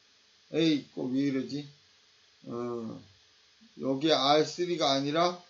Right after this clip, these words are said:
아이, 저거는, 그럼 알원이 얼마야? 어, 모르고, 알원 모르고, 알투는 육,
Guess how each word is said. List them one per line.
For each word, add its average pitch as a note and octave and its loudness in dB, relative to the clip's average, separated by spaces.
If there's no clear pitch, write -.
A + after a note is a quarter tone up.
아이, D#3 -2
저거는, D3+ -2
그럼 D3+ -2
알원이 E3+ 4
얼마야? D#3 0
어, C#3 -8
모르고, D#3 2
알원 C3+ -2
모르고, C3+ -4
알투는 D3+ -2
육, F3 6